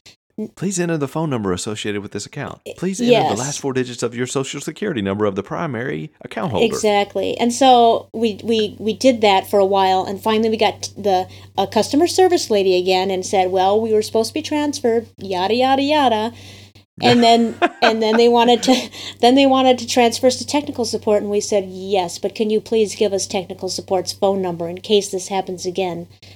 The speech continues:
Speaker 2: So they did, and we proceeded to wait on hold for thirty more minutes, and finally we just hung up. So, long story
Speaker 1: Oh my
Speaker 2: short,
Speaker 1: gosh.
Speaker 2: we have no resolution.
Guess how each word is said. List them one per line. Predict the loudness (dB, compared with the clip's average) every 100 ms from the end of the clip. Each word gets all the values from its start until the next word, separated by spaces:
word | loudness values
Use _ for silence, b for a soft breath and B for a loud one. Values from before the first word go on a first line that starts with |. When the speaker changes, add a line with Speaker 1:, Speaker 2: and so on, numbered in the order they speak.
| -12
Speaker 2:
So | 0 4
they | 4
did, | 6 4 4 2 -4 b _ _ _ _ -2
and | 2 2 2
we | 0 -2 -4
proceeded | -8 -2 -2 0
to | -2
wait | -2 -2 -2 -6
on | -10 -10
hold | -8 -6 -6 -6
for | -10
thirty | -2 -2 -2 -4
more | -6 -6
minutes, | -4 -6 -6
and | -8 -8
finally | -6 -6 -4
we | -4
just | -6 -8
hung | -10 -6
up. | -6 -6 -10
So, | 2 4 4 2 _ _
long | -2 0 0
story | 2 4 4
Speaker 1:
Oh |
my | 2
Speaker 2:
short, | 2 2 2 0
Speaker 1:
gosh. |
Speaker 2:
we | 0
have | 0 -2
no | -4 -2 2
resolution. | 0 0 0 -2 -4 -6 -8